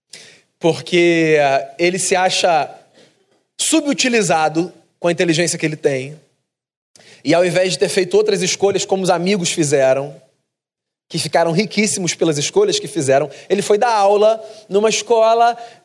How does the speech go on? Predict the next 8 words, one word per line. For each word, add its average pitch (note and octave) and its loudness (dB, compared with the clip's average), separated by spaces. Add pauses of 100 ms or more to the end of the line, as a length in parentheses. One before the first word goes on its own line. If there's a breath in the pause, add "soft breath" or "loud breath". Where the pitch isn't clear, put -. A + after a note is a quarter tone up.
assim, C4 0
onde A#3+ 2
os A3 -2
alunos A3 0
não A3+ -4
prestavam G#3+ 0
atenção G#3 -4
nele, G3+ -2